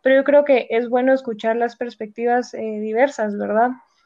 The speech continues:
Y es bueno escuchar qué pasa a cada quien y, pues, eh, lo que vivimos, ¿verdad? Que quiera que no, es una realidad de las enfermedades mentales y emocionales, es, es algo que pasa, pues.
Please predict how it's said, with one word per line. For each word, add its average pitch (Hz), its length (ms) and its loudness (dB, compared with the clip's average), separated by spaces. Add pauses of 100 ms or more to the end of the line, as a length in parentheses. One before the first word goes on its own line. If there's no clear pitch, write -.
(160)
Y 240 260 2
es 233 140 4
bueno 247 200 2
escuchar 226 500 -2
qué 254 120 2
pasa 254 340 2
a 247 60 -2
cada 240 260 4
quien 262 280 -2
y, 254 100 -4
pues, 214 380 -14
eh, 220 400 -8
lo 330 220 -2
que 302 140 4
vivimos, 262 460 0
¿verdad? 220 260 -2
Que 254 120 -8
quiera 285 240 4
que 269 120 -4
no, 240 180 -2
es 285 140 -2
una 277 180 0
realidad 247 440 4
de 247 80 2
las 254 180 -2
enfermedades 233 560 -2
mentales 220 420 -2
y 247 40 -4
emocionales, 233 640 -4
es, 220 180 -12
es 214 160 -8
algo 240 240 2
que 214 100 -18
pasa, 254 420 0
pues. - 240 -16